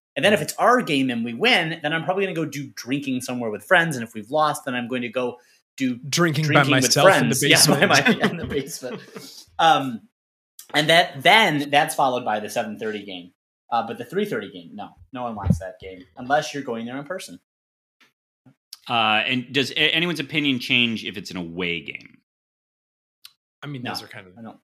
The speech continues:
Speaker 1: think so.
Speaker 3: Yeah.
Speaker 2: is, uh, to me, not attending the game, whether it's at home or away, it's kind of the same thing. And I
Speaker 3: Yeah.
Speaker 2: maintain three thirty still the best 'cause you get warm up,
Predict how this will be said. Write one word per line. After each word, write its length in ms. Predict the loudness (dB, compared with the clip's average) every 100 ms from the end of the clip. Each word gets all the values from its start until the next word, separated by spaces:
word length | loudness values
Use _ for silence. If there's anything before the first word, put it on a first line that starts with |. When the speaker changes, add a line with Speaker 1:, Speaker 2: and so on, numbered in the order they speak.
| _
Speaker 1:
think 180 | -18 -14
so. 300 | -14 -14 -16 -20 -20 _ _
Speaker 3:
Yeah. 160 | -12 -8
Speaker 2:
is, 300 | -6 -8 -8
uh, 260 | -14 -14 -14 -8
to 100 | -2
me, 280 | -2 -2
not 320 | -2 0 0 0
attending 380 | -2 -4 -6
the 60 | -8
game, 640 | -8 -8 -10 -12 -16 -18 -16
whether 300 | -16 -14 -16
it's 160 | -16
at 60 | -14
home 420 | -10 -8 -8 -10
or 180 | -10 -10
away, 240 | -12 -14
it's 140 | -14 -14
kind 180 | -16 -18
of 60 |
the 80 | -12
same 260 | -12 -12 -18
thing. 220 | -20 -20 _ _ -10
And 120 | -6
I 100 | -4 -4
Speaker 3:
Yeah. 60 |
Speaker 2:
maintain 460 | -6 -10 -14 -18 -18
three 160 | -20 -16
thirty 480 | -16 -16 -16 -20 _ _ -20 -20 _ _ -16
still 300 | -14 -14 -16
the 80 |
best 680 | -16 -14 -14 -12 -14 -18 -20 _ _ -12
'cause 160 | -8 -4
you 60 |
get 220 | -4 -4
warm 200 | -4 -2 -2
up, 260 | -2 -10